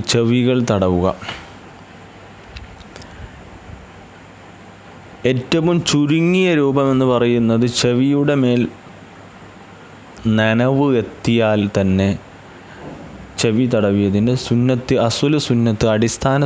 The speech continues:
സുന്നത്ത് കരസ്ഥമാകുന്നതാണ്. എന്നാൽ പരിപൂർണമായ രൂപം, ഇന്ന് പല ആളുകളും ചെവി വെറുതെ അങ്ങ് കയ്യിൽ വെള്ളം നനച്ച് ചെവി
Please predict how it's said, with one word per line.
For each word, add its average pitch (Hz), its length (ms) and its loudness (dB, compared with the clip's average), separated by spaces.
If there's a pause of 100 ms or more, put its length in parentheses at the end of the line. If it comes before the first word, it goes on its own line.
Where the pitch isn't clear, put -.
സുന്നത്ത് 131 400 0
കരസ്ഥമാകുന്നതാണ്. 92 800 0 (1900)
എന്നാൽ 143 200 2 (140)
പരിപൂർണമായ 160 920 2 (120)
രൂപം, 110 340 2
ഇന്ന് 139 240 2
പല 135 200 2 (140)
ആളുകളും 131 420 2 (680)
ചെവി 113 360 2 (640)
വെറുതെ 160 320 2 (120)
അങ്ങ് 170 180 0 (1800)
കയ്യിൽ 143 300 2
വെള്ളം 143 240 2
നനച്ച് 135 320 0 (720)
ചെവി 131 220 2